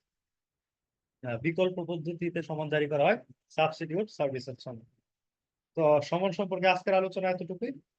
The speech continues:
আপনারা বেয়ারেক থেকে ভালো করে সমনের যে বিষয়গুলো আছে সেগুলো পড়ে নেবেন এবং হাতে একটা সহায়ক বই রাখবেন।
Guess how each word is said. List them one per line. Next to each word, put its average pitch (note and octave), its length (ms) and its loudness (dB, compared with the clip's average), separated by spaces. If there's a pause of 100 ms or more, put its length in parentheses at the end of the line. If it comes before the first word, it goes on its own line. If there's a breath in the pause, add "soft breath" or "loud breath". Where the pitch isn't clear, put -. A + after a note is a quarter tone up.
(120)
আপনারা D3+ 280 0
বেয়ারেক D#3+ 380 2
থেকে F3+ 220 -4
ভালো D3+ 320 2
করে F3+ 220 -2
সমনের E3+ 440 -4
যে E3 160 -2
বিষয়গুলো D#3+ 440 -6
আছে D#3 200 -2
সেগুলো D#3+ 300 -6
পড়ে D#3+ 220 -4
নেবেন F#3+ 260 -4 (480)
এবং E3+ 260 2 (440)
হাতে E3 180 0
একটা D3+ 180 -4
সহায়ক E3 360 6 (240)
বই C3+ 120 2
রাখবেন। A#2+ 300 -2